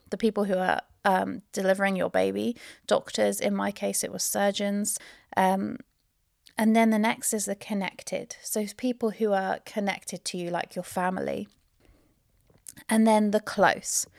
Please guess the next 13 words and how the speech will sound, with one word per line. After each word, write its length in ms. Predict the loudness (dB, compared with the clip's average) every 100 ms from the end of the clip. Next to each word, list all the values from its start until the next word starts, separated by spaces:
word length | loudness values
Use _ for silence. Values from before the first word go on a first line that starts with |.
| -20 -12 -2
These 200 | 2 4
are 40 |
the 80 | 2
people 440 | 2 -2 0 0
who 200 | 0 0
may 140 | 2 2
not 140 | 0
be 60 | -2
your 120 | -2
family, 480 | -2 -2 -2 -2 -4
but 160 | -6
you 200 | -6 0
are 180 | 0 -2